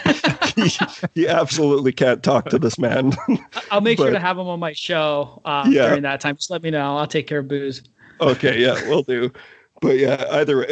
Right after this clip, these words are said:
Speaker 1: if he ends up wanting to, 'cause he said, "Yeah, I'm still down to do it, just, uh, have to do it in a couple weeks." I'm like, after finishing the game, I'm like, "Fuck, please forget about me. Forget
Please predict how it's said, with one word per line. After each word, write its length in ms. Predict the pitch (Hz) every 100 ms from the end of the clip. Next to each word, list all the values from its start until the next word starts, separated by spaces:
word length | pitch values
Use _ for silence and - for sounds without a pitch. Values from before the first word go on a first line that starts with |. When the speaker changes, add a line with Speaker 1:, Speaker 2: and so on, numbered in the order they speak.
| 170 180
Speaker 1:
if 120 | 160
he 140 | 220
ends 200 | 202 175
up 120 | 190 185
wanting 280 | 165 165 156
to, 320 | 139 143 -
'cause 200 | 160 139
he 100 | 151
said, 220 | 170 196
"Yeah, 160 | - 226
I'm 80 | 143
still 180 | 190 175
down 180 | 165 156
to 60 |
do 140 | 147 170
it, 80 | 147
just, 240 | 151 -
uh, 260 | 156 151 147 135
have 200 | 139 139
to 80 | 143
do 140 | 143
it 20 |
in 60 | 143
a 40 | 139
couple 260 | 139 127
weeks." 280 | 131 151 -
I'm 160 | 120 127
like, 220 | 123 120 -
after 300 | 139 - 147
finishing 400 | 135 123 135 131
the 100 | 117
game, 220 | 113 120
I'm 100 | 113
like, 160 | 113 -
"Fuck, 220 | 104 -
please 260 | - 147 131
forget 320 | 127 120 123
about 260 | 127 117 113
me. 160 | 131 139
Forget 340 | - 165 160